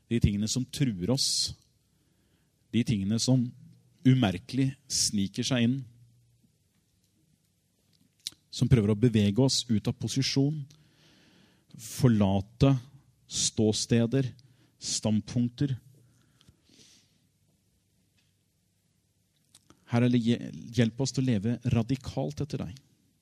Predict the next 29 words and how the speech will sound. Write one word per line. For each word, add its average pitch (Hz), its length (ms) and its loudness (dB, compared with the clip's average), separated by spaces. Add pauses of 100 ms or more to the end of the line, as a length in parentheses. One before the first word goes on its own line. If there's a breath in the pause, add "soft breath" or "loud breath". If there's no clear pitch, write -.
(1200 soft breath)
At - 120 -6
vår 127 180 4
omvendelse 127 720 2
ikke 135 220 0
er 147 140 2
bare 113 200 2
at 107 120 -6
man 139 120 -2
slutter 147 480 0
med 123 160 0
ting, 190 180 0
men 123 180 0
at 135 180 0
det 131 80 2
er 131 120 0
mye 131 260 2
mer 135 280 2
å 139 80 -2
begynne 143 520 -2
med 185 120 -4
ting. 90 200 -6 (1200 soft breath)
Omvendelse 131 520 2
er 131 100 0
at - 100 -6
vi 143 80 2
begynner 147 540 2
å 165 60 -8
følge 135 300 -4
deg. 117 200 -4